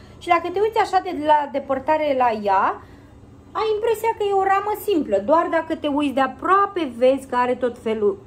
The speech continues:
de detalii superbe pe aici. Așadar, aceste detalii, gata, am terminat-o. A durat foarte, foarte puțin să o fac. Uitați cât de bine arată acum față de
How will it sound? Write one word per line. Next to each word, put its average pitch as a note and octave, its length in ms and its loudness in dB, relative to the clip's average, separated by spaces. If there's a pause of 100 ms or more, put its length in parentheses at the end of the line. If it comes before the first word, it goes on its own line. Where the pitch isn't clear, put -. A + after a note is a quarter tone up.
(280)
de G#3 180 -2
detalii G#3 500 0
superbe F#3+ 420 -2
pe F#3+ 140 -2
aici. - 340 -2
Așadar, E4+ 920 2
aceste C4+ 380 -4
detalii, A#3+ 800 0 (2750)
gata, E4+ 680 0
am G#4+ 140 0
terminat-o. F4+ 760 -2
A E4 80 -2
durat E4 320 0
foarte, A3 300 -4
foarte G3+ 280 -6
puțin G#3 300 -10
să G#3+ 80 -14
o G3+ 40 -10
fac. B3 240 -4
Uitați D4 300 -2
cât C#4+ 100 -6
de C4+ 60 -2
bine A3+ 220 -6
arată F#3+ 240 -6
acum G#3 260 -10
față G3 280 -6
de F3+ 280 -6